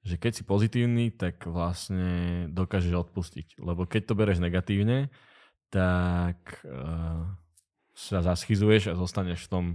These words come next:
eh, čo si bol. A, ale presne som rozmýšľal nad tým, že, že či akože k-,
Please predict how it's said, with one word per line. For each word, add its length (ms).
eh, 360
čo 140
si 120
bol. 480
A, 120
ale 240
presne 300
som 140
rozmýšľal 380
nad 100
tým, 160
že, 340
že 160
či 260
akože 340
k-, 200